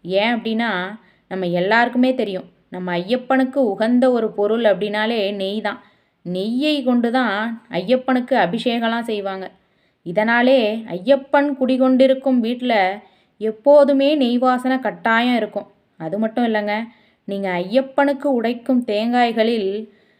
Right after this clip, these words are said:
பூ இருக்கும். இதுவும் ஐயப்பன் நம் வீட்டில் குடிகொண்டிருக்கிறார் அப்படிங்கிறத உணர்த்தக்கூடிய மிக முக்கியமான அறிகுறிகள். இந்த அறிகுறிகள்லாம் உங்க வீட்ல ஏற்பட்டாலே, உங்களுக்கு ஐயப்பன் அருளும் ஆசியும் முழுமையாக கிடைக்கும்.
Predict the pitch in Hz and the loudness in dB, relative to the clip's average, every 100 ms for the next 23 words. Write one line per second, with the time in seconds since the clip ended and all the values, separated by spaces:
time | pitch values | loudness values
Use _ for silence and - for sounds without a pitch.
0 | _ _ _ - 302 320 240 208 196 - | _ _ _ 0 4 6 4 0 -8 -10
1 | _ 254 269 311 320 226 226 269 269 277 | _ -14 -6 -4 -2 -4 -2 -4 0 0
2 | 277 254 233 226 247 254 262 254 233 247 | 2 2 0 -2 -4 -2 -2 -2 -4 -2
3 | 240 226 220 226 220 226 233 214 185 202 | -2 -2 -4 -2 0 2 2 0 -2 -2
4 | 240 240 233 208 208 220 247 240 247 247 | -2 -2 -2 -4 -4 -4 -6 -4 -4 0
5 | 254 202 180 202 180 233 247 - - 233 | 2 2 0 -2 -6 -4 -4 -4 -4 -2
6 | 233 233 247 277 208 214 214 196 185 - | 0 0 2 0 -2 -2 -6 -4 -6 -8
7 | _ _ _ 185 180 175 214 262 277 269 | _ _ _ -10 -4 -4 -2 -2 0 2
8 | 269 277 285 254 220 240 247 226 208 226 | 2 2 2 0 -2 -4 -2 0 -2 -2
9 | 226 - 220 226 214 190 - _ _ - | -6 -2 0 0 0 -2 -4 _ _ -10
10 | 196 190 190 185 196 262 262 277 269 214 | -4 -2 0 -2 0 -2 2 2 4 4
11 | 220 247 254 262 208 208 220 233 262 202 | 4 4 2 0 -2 -4 -4 -2 0 -2
12 | 214 226 233 233 240 254 247 202 190 196 | -2 -2 0 0 0 0 0 0 -2 -10